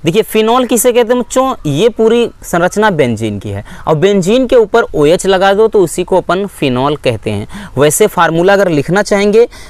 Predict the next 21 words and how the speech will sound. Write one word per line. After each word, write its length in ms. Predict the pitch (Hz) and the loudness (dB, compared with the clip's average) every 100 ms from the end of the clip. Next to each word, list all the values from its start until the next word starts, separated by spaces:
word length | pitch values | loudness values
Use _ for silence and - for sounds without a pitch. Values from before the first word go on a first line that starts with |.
| - | 0
तो 80 | 190 | 2
इसको 260 | 185 254 | 2 0
लिखा 260 | 254 214 202 | 0 0 0
जाता 240 | 190 190 | 0 0
है 80 | 196 | 0
सी 260 | 185 - 196 | 0 0 0
सिक्स 360 | - 233 220 262 | 2 0 0 -2
एच 300 | - 160 - | 0 0 -2
फ़ाइव 340 | - 165 196 - - - - | -2 0 0 -2 -16 -12 0
ओ 140 | 131 | 2
एच, 320 | 123 95 - - - - | 2 -2 -10 -16 -16 -6
इसको 280 | 147 - 214 | -4 0 2
बोलते 260 | 170 135 156 | 2 0 -2
हैं 140 | 165 | -6
phenol। 420 | - 135 98 98 - - - - | -6 -6 -4 -8 -12 -18 -20 -6
तो 60 | 160 | -4
जब 300 | 135 254 320 | 0 0 0
phenol 560 | 311 - 190 185 226 254 | -2 -2 0 2 2 2
में 280 | 185 160 - - - - | 2 0 -2 -12 -20 -4
chloroform 880 | 240 254 254 302 302 - 175 202 214 | 2 4 4 2 0 0 2 2 2
मिलाकर 600 | 190 190 208 170 113 | 2 4 2 0 -4